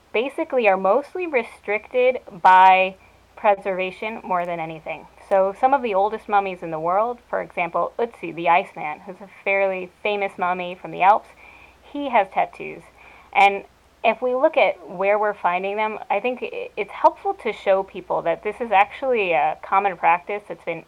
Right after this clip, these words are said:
independently invented and, um, that it, it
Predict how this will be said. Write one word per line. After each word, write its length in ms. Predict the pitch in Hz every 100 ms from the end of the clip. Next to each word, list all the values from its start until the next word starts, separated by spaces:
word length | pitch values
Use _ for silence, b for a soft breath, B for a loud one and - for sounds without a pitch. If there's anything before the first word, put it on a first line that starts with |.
| _
independently 800 | 220 233 - - 196 202 - 190
invented 600 | 160 156 165 185 214 214 - b b b 202
and, 400 | 175 165 160 156 - _ -
um, 400 | 170 160 151 - _ -
that 160 | 175
it, 180 | 180 - 185
it 240 | 180